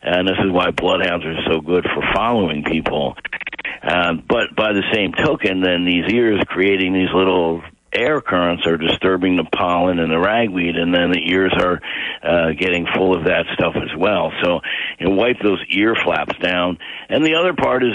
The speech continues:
the belly, sort of the naked skin area. This is, uh, a big area as well for dogs that are licking. And the reason they lick and we sneeze is that our allergy systems are different. We are a histamine-based,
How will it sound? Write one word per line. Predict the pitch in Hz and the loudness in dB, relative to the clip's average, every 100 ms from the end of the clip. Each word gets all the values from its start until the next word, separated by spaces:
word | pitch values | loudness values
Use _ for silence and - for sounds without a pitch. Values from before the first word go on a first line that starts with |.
| 98 | -2
the | |
belly, | - 98 110 95 87 - | -2 0 0 -2 -2 -2
sort | 104 104 | 0 2
of | |
the | 92 | 2
naked | 98 101 104 - - - | 0 2 0 -4 -8 -4
skin | 107 110 | 0 0
area. | 92 85 87 87 87 90 85 85 | 2 0 2 2 2 2 0 0
This | 92 90 - | 0 0 0
is, | 92 87 - | 0 0 0
uh, | 85 82 78 73 85 85 82 | 0 2 0 -2 -2 0 0
a | 87 | 0
big | 101 95 | 0 2
area | 90 87 90 87 87 | 0 2 0 0 0
as | 85 82 | -2 0
well | 87 82 | 0 0
for | - | -2
dogs | - 80 80 80 | 0 0 0 0
that | 80 73 | 0 -2
are | 73 | -2
licking. | 80 80 - 76 - - - - - - - | -2 -2 -4 -6 -10 -10 -8 -10 -10 -8 -2
And | 143 123 110 120 | 0 0 0 0
the | |
reason | 151 190 147 127 | 2 2 2 2
they | 127 120 | 4 4
lick | 110 117 147 127 110 - | 2 2 2 2 -2 -4
and | 101 101 | -4 -2
we | 101 92 - | -4 -4 -4
sneeze | 185 180 131 107 | 0 2 2 0
is | 101 101 | -2 0
that | 107 | 2
our | 101 98 | 2 2
allergy | 92 95 104 101 90 92 - | 2 0 0 -2 -4 -6 -4
systems | 98 - 82 82 | -6 -6 -6 -2
are | 87 85 | -2 0
different. | 123 131 - 92 80 - - - - - | -2 0 -2 -4 -6 -10 -12 -14 -16 -12
We | 85 98 98 | -4 0 2
are | 90 87 | 2 2
a | 87 80 82 | 2 0 -2
histamine-based, | - 127 - - 95 92 87 78 92 82 82 - | 0 0 0 -2 -2 0 -2 -2 0 0 -2 -4